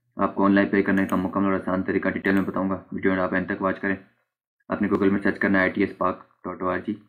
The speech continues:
ऐसे interface आपके सामने आ जाएगा, ये आप announcement में देख सकते हैं। Office of the District and Session Judge West Islamabad, click here to apply, इस पर आप click करेंगे, ऐसे interface आपके सामने आ जाएगा। Click here to download attachment,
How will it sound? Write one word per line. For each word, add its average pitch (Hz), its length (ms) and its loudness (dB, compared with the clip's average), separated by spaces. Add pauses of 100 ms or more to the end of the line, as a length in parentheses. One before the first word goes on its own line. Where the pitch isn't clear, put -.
(140)
ऐसे - 160 2
interface 104 300 4
आपके 101 200 0
सामने 98 260 0
आ 101 40 0
जाएगा, 104 160 2
ये 101 80 4
आप 92 180 2
announcement 95 400 0
में 98 100 0
देख 92 140 0
सकते 104 220 -2
हैं। 104 80 0
Office 104 260 -4
of 95 60 -2
the 101 140 2 (640)
District 98 300 2
and 95 160 0
Session 101 240 2
Judge 98 260 0
West 95 140 -2
Islamabad, 98 460 -2
click 101 340 0
here 104 100 2
to - 60 2
apply, 95 180 2
इस 92 120 2
पर 98 140 -2
आप 90 140 -4
click 95 180 2
करेंगे, 110 320 4 (1500)
ऐसे 110 140 0
interface 104 320 4
आपके 101 200 2
सामने 98 260 0
आ 107 40 4
जाएगा। 113 240 2
Click - 160 0
here 101 140 2
to 98 100 4
download 92 260 2
attachment, 98 380 2